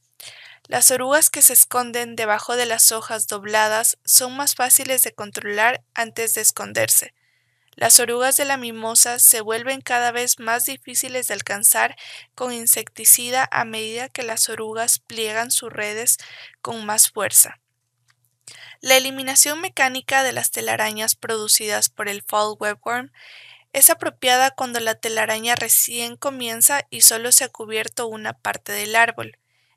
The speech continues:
Es importante eliminar todas las webs en este momento. Para eso me gustaría dirigir su atención a la página web de Purdue Plant Doctor.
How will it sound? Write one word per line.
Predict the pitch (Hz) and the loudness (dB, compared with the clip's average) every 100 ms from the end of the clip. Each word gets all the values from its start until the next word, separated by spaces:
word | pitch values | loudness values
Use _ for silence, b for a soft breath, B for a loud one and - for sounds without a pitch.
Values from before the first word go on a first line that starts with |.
| _ | _
Es | 247 - | 4 4
importante | 262 254 269 - 262 254 247 | 4 -2 -4 0 -2 -2 -6
eliminar | 214 214 220 220 226 | -6 -10 -4 -2 -2
todas | - 226 226 233 | -2 -2 0 2
las | 240 247 | 0 -2
webs | 240 240 - - - | -4 -2 -4 -6 -10
en | 233 | -8
este | 214 214 - 220 | -2 -2 -4 -8
momento. | 208 202 196 113 - - _ _ - B B B B B B B _ | -8 -8 -10 -12 -16 -20 _ _ -20 B B B B B B B _
Para | 254 247 | 0 4
eso | 262 359 | 4 4
me | 359 269 | 2 0
gustaría | 269 247 233 240 | 0 0 0 0
dirigir | 247 233 226 233 233 | -2 -4 -6 2 2
su | - | 2
atención | - 120 113 - 247 262 _ | -2 0 4 4 2 -6 _
a | 240 | -4
la | 220 - | -4 -6
página | 226 233 233 | -12 -6 -6
web | 214 208 | -4 -4
de | - 226 | -6 -8
Purdue | - 214 208 240 | -8 -12 -8 -10
Plant | - - 214 202 | -8 -6 -6 -6
Doctor. | 214 220 - - | -8 -8 -16 -16